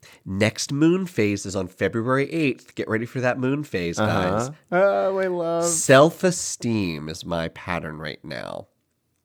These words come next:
Speaker 1: From February sixth, oh, it's short. It's a three-day, it's a three-day period.
Speaker 2: Mm-hmm.
Speaker 1: Your perceptions of yourself and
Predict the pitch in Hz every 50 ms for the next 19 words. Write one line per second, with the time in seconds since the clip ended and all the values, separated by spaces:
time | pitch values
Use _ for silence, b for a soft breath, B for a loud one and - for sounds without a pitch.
0 | - b b b _ - 87 85 - - 120 131 156 170 180 180 180 - - -
1 | 135 123 - - - - - - _ _ _ _ _ - 131 139 - - - -
2 | 180 131 - - - - 120 - - 127 127 123 117 107 101 - _ 107 - -
3 | - - 123 113 113 101 - - 80 67 - - - _ _ - 101 101 101 95
4 | 95 101 120 151 160 B B B B B B B B _ _ _ _ 120 120 143
5 | 139 - 151 131 - - 214 220 - - - 87 76 69 - - - 104 92 95
6 | 104 110 - - - - 147 151 175 - - - - - 113 107